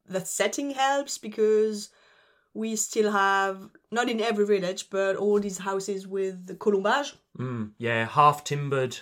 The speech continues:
Speaker 2: wood frame houses. Yeah, des
Speaker 1: Yeah.
Speaker 2: maisons colombage.
Speaker 1: So that always adds a nice setting, like, the streets are really pretty.
Speaker 2: Mm.
Speaker 1: Yeah, I don't know, I think the, maybe because all these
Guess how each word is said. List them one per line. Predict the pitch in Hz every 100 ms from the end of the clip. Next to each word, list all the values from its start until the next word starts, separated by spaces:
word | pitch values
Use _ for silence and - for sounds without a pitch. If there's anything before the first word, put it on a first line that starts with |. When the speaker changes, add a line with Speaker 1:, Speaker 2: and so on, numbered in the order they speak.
| _ -
Speaker 2:
wood | 120 135
frame | - 123 127 123
houses. | 113 110 113 110 107 - - _ _ _ -
Yeah, | - 104 101 101
des | 113
Speaker 1:
Yeah. | 120
Speaker 2:
maisons | 113 107
colombage. | 117 113 120 123 117 - _ _ _ _ -
Speaker 1:
So | - 196 196 190
that | 196 190
always | 190 196 185 - _ 196
adds | 202 190 - - _ _ -
a | 190
nice | 185 185 185 - - -
setting, | - 240 226 247 240 233
like, | 190 175
the |
streets | 165 - 240 226 220
are |
really | 214 208
pretty. | 202 220 214 214 214 208 208 -
Speaker 2:
Mm. | - 87 _ _ _ _ _ - 185
Speaker 1:
Yeah, | 202 311 294
I |
don't | 240
know, | 277
I | 208
think | 220 202 196
the, | 190 190 190 190 190 _ _ -
maybe | 190 208
because | 202 208 202 196
all | 196 196
these | 202 196 190 185 -